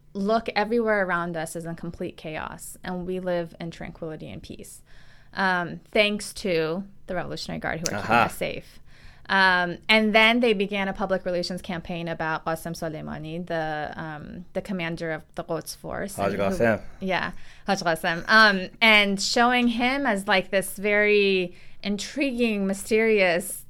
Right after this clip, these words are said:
Speaker 2: <laughs>
Speaker 1: hero, because he doesn't really talk very much.
Speaker 2: No, he
Speaker 1: And,
Speaker 2: does not.
Speaker 1: you know, and he's, so they're, they, they, and these are also images,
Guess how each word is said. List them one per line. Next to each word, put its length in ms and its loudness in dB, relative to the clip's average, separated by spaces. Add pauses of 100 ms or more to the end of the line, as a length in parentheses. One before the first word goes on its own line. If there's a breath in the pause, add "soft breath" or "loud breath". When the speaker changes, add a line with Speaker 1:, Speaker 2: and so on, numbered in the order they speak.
Speaker 2:
<laughs> 180 10
Speaker 1:
hero, 560 10
because 240 4
he 80 0
doesn't 240 4
really 160 0
talk 220 2
very 200 -2
much. 300 -4
Speaker 2:
No, 120 0
he 60 4
Speaker 1:
And, 100 2
Speaker 2:
does 80 -2
not. 220 -2 (140)
Speaker 1:
you 80 0
know, 160 4
and 100 2
he's, 220 0 (280)
so 300 4
they're, 300 2
they, 400 4
they, 240 2
and 200 4
these 260 2
are 220 4
also 640 0
images, 640 -4